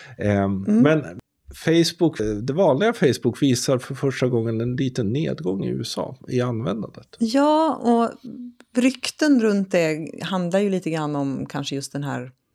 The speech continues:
Speaker 2: chocken av, eh, hela fake news, mycket hat, mycket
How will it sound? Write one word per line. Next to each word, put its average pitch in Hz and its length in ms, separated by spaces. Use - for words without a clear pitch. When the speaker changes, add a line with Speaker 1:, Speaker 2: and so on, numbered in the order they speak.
Speaker 2:
chocken 143 420
av, 131 420
eh, 131 160
hela 131 340
fake 127 320
news, 135 460
mycket 127 300
hat, 127 420
mycket 120 720